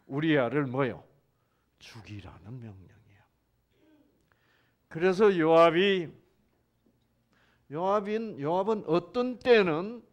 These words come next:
다윗에게 뭐요? 아주 좋은 충고를 하고, 어, 안 된다고 그러고, 이런 때는 뭐요?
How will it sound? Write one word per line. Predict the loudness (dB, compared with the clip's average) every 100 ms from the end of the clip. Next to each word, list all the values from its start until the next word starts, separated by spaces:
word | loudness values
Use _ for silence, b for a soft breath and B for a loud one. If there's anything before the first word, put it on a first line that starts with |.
| _
다윗에게 | -10 -2 -2 0 0 0
뭐요? | -4 -4 -6 -8 -18 _ _ _ _ _ _ _
아주 | -20 -20 -20 -20
좋은 | -16 -12 -12
충고를 | -12 -14 -12 -16 -18
하고, | -20 -20 -20 -20 -20 _ _ _
어, | _ _
안 | -18 -12
된다고 | -10 -10 -14
그러고, | -18 -20 -20 -20 b b b b b b
이런 | 0 2 2 0
때는 | 0 0 -2 -6
뭐요? | -8 -10